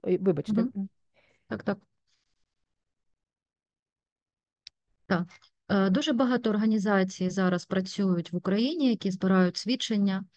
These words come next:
Speaker 2: І, е, проблема в тому, що, е, я розумію, що ми не єдині, да, стикаємось з тим, що, е, дуже багато акторів. Е, але повертаючись,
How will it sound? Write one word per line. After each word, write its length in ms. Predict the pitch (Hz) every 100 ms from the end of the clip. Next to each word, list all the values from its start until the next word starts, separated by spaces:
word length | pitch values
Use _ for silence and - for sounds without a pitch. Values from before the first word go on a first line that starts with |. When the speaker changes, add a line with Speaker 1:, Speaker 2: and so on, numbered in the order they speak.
| _ _ _ _ _ _
Speaker 2:
І, 540 | - 196 196 202 202 185 - -
е, 60 | 220 202 196 190 185 180 _ _ _ _
проблема 440 | - 190 202 240 233
в 80 | -
тому, 400 | - 240 233 233
що, 360 | - 226 214 - -
е, 120 | -
я 160 | 202
розумію, 360 | 214 220 285 330
що 160 | 226 196
ми 120 | 220
не 100 | 220
єдині, 520 | 202 190 269 220 170
да, 180 | 185 202
стикаємось 680 | - 190 214 196 196 190 -
з 40 |
тим, 260 | - 269 254
що, 460 | - 196 190 185 185
е, 200 | 190 180
дуже 280 | 233 233
багато 420 | 196 208 226 - -
акторів. 460 | 233 196 175 156 - _ _ _ _ _ _ _ _ _ _ _ _ _ _ _ _
Е, 340 | 190 180 165 185 _ _ -
але 420 | 190 180 202 240
повертаючись, 1200 | 220 196 202 190 202 208 220 220 226 214 -